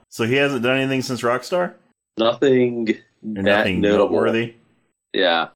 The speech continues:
Speaker 2: There's a twenty twenty-one movie called Afterlife of the Party.
Speaker 1: Oh, I've heard of that.
Speaker 2: Uh,
Speaker 1: That's the Victoria
Speaker 2: it was
Speaker 1: Justice one, isn't it?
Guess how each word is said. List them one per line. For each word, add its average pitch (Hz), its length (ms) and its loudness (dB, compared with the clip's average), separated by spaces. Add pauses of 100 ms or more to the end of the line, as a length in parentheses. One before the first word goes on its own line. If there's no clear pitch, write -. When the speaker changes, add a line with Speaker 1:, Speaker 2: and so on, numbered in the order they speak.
(580)
Speaker 2:
There's 104 220 -4
a 95 80 0
twenty 156 340 -2
twenty-one 123 500 2
movie 110 320 2
called 98 600 2 (100)
Afterlife 101 640 0
of 92 80 -2
the 87 80 -2
Party. 92 400 -2 (600)
Speaker 1:
Oh, 120 60 0
I've 120 240 2
heard 120 220 0
of 82 120 0
that. 69 320 -4 (840)
Speaker 2:
Uh, - 180 -2
Speaker 1:
That's 131 220 -2
the 151 140 0
Victoria 113 480 0
Speaker 2:
it - 20 4
was 110 80 4
Speaker 1:
Justice 104 380 -2
one, 73 180 -6
isn't 90 160 -4
it? 113 160 -6